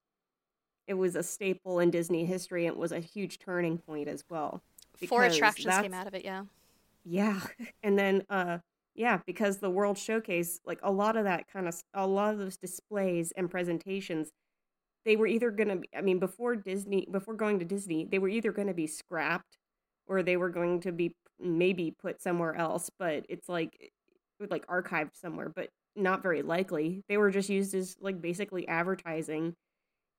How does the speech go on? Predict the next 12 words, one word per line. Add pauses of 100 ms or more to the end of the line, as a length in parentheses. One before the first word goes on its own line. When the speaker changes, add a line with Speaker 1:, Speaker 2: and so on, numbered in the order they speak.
Speaker 1:
and
showcases (180)
for (260)
technology (520)
and (260)
for
what
the,
what
companies
were
promoting